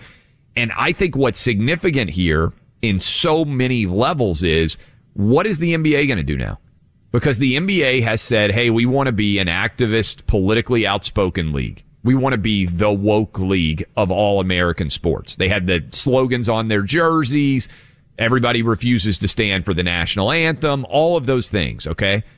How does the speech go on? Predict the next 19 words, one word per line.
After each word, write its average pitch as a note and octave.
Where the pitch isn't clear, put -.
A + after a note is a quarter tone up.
So F3+
what F3
happens D3+
now G2
when A#2+
Enes D#3+
Kanter, G#2
who, C3
by A2+
the A2+
way, G#2+
we've G#2
reached A2+
out G#2
to G#2+
invite G2
onto G2+
the F2
program, E2+